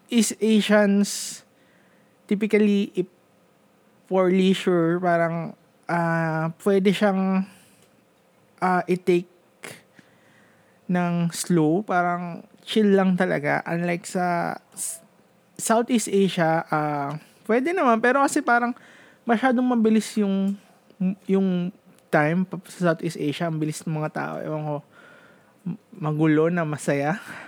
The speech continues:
Sa East Asia, parang, um,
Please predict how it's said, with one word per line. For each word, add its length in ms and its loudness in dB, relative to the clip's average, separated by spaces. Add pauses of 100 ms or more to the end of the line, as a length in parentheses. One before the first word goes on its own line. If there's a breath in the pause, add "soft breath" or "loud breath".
(960 loud breath)
Sa 160 -4
East 160 4
Asia, 560 0
parang, 560 -4 (1040 loud breath)
um, 880 -4